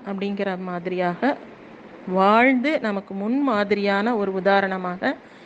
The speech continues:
இருந்த ஒரு மகான். ஆனா அவர் ஏன் அந்த சித்திகளை எல்லாம் வெளிக்காட்டல அப்படின்னு சொன்னா,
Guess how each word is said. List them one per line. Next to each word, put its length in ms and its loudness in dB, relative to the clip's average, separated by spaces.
இருந்த 360 6
ஒரு 220 2
மகான். 420 -6
ஆனா 340 6
அவர் 260 4
ஏன் 240 4
அந்த 320 2
சித்திகளை 520 2
எல்லாம் 360 0
வெளிக்காட்டல 800 0
அப்படின்னு 300 -4
சொன்னா, 480 -2